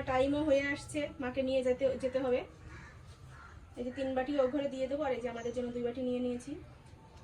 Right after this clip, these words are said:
একটু চা করে নিয়ে আসলাম, লিকার চা, গলাটা একটু ভার ভার হয়ে গেছে, তো একটু চা খাবো। আর এই যে চাউমিন নিয়ে নিয়েছি ছেলের আর আমার জন্য, দুজনেই চাউমিন খাবো এখন। তো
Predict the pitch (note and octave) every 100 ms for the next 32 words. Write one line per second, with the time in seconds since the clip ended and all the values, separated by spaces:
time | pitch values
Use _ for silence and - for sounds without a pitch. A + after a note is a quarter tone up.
0 | - - - - - - - - - -
1 | - - - - - - - - - -
2 | - - - - - - D4+ E4 D#4 D4+
3 | D4 E4+ D#4+ D#4+ E4 E4+ E4 D4+ D#4 D4
4 | D4+ F#4+ C#4 C4 C#4 C#4+ C#4+ B3+ B3+ D4
5 | D4+ C#4 C#4+ D#4+ F#4+ - - - B3 A#3+
6 | - C#4+ B3+ B3+ C#4+ D#4+ F#4+ A#3+ B3 B3+
7 | A#3+ B3+ C4 C4+ C4+ C4+ - G#4 - -
8 | - - - - C4 B3 B3+ B3+ B3 B3+
9 | C4+ D#4+ G#4+ - A#3+ B3 C4+ C4 A#3+ B3+
10 | B3+ B3+ C4 C#4+ G4 - - -